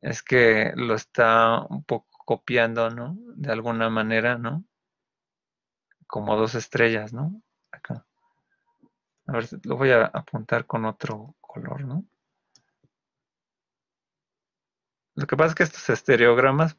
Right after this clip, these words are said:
pues, lo que hacen es que uno no se dé cuenta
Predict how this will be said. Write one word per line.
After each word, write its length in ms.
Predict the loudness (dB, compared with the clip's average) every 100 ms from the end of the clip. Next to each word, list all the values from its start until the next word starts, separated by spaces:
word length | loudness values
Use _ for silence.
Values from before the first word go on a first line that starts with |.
| _
pues, 240 | -12 -10 -4
lo 180 | -4 2
que 100 | 2
hacen 280 | 2 0
es 360 | 0 -2 -8 -20 _ _ _ _ _ _
que 120 | -2 2
uno 180 | 2
no 140 | 2 2
se 180 | 2 2
dé 160 | 2
cuenta 560 | 2 2 2 -2 -4